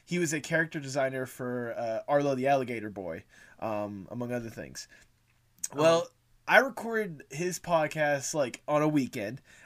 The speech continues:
Speaker 1: and then I realized when I was going to release it the following day, like, the series that went along with that movie, I Heart Arlo, was going to be released. So I, I told him, like, after the little intro bit, I told him, like, "Hey, I'm gonna edit this part out, but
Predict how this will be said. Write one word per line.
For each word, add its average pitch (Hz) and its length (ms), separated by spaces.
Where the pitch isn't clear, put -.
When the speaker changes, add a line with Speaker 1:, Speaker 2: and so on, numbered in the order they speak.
Speaker 1:
and 156 140
then 170 140
I 170 60
realized 175 520
when 160 100
I 156 60
was 160 140
going 165 220
to 160 120
release 143 460
it 147 120
the 139 60
following 143 460
day, 139 720
like, 131 380
the 135 200
series 151 580
that 139 160
went 135 140
along 156 260
with 165 100
that 127 180
movie, 117 320
I 127 200
Heart 135 360
Arlo, 104 520
was 139 180
going 151 160
to 143 60
be 139 120
released. 127 480
So 139 100
I, 135 420
I 151 40
told 196 320
him, 165 100
like, 139 220
after 151 280
the 156 60
little 156 180
intro 147 320
bit, 127 300
I 135 140
told 165 320
him, 139 140
like, 123 180
"Hey, 143 180
I'm 123 100
gonna 131 220
edit 139 220
this 131 140
part 127 280
out, 120 300
but 123 340